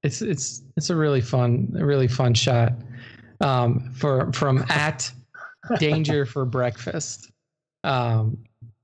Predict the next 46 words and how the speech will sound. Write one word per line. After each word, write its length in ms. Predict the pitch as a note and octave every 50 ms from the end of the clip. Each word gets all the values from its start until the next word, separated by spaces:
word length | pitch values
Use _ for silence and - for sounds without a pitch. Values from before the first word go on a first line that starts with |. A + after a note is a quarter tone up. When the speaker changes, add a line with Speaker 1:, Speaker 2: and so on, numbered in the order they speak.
| _ -
Speaker 1:
fit 220 | - - - G3+ A#3
him 100 | A3 G#3
in 80 | G3+ G3+
a 80 | F3
little 400 | D#3+ F3 F#3 F#3 D#3+ C#3 C3 F#3 A2+
hotel. 400 | A2 D#3+ E3+ D#3+ - G3 F3+ F#3+
I 60 | E3
mean, 140 | D3 D3 C3+
a 140 | C#3 C3+ C#3
little 260 | F3+ F3 E3+ D#3+ C3+ B2
apartment 500 | A2+ B2 - F3 G3 F#3 C3+ B2+ B2 A2
too. 240 | - E3+ C#3+ A#2 A2+
I 40 | A#2
mean, 160 | A#2 A#2 A2
that's 240 | A2+ A2 - - - - -
impressive, 580 | F#3 C3 A2+ D3 D3 D#3 D3+ - - G3+ E3 - - - - - - - - - -
impressive 440 | - C#3 - D3+ D3 - - C#3 C3+
work. 260 | - - - - - - - - - - - - - - - -
Um, 560 | C#3 C3+ C3 B2+ A#2+ A#2 A#2 A#2 A#2 - - - - - - - - - _ _ _ _ -
next 340 | F3 F#3+ G#3+ A3 G#3+ - A#3
up 200 | G3 G3 G3 -
on 140 | F#3 F3+ E3
the 60 | C#3
top 280 | - F3 F3 E3+ E3+ -
five. 440 | F#3 E3+ D#3+ E3+ F3 F3+ E3+ - - _ - - - _ _
So 120 | - G3 F#3
this 220 | F#3+ C4 C4 C4
is 120 | A3 F#3 F3+
not 240 | G3 G3+ G#3 G#3+ G#3+
a 40 |
toy 260 | G3+ G#3+ - F#3 F3+ E3
photography 560 | - F3 D3+ - C#3 E3 D#3 D3 D3+ D3+ D3+
shot, 220 | - - F#3 G3+
or 160 | A#3 B3 C4
actually 460 | B3+ B3 C4 D4 D4 - B3+ G#3+ F#3+ F3+
it, 60 | E3+
it 320 | F#3+ G#3+ - A3 G#3+ G3
is 220 | G#3 C#4+ E4 C4+ A#3+
a 40 | A#3
toy 260 | - - G#3 G#3+ A#3+
photography 500 | A3+ B3+ - - A3+ A3+ A3 G#3+ F#3+ G#3+
shot, 340 | G3 - - A3+ A#3 A3+ A3+
but 100 | G#3 F3
he's 160 | E3+ D3+ D3+
got, 300 | - F#3+ F#3 F#3+ G3 E3+
like, 260 | E3+ D#3 D3+ D3 -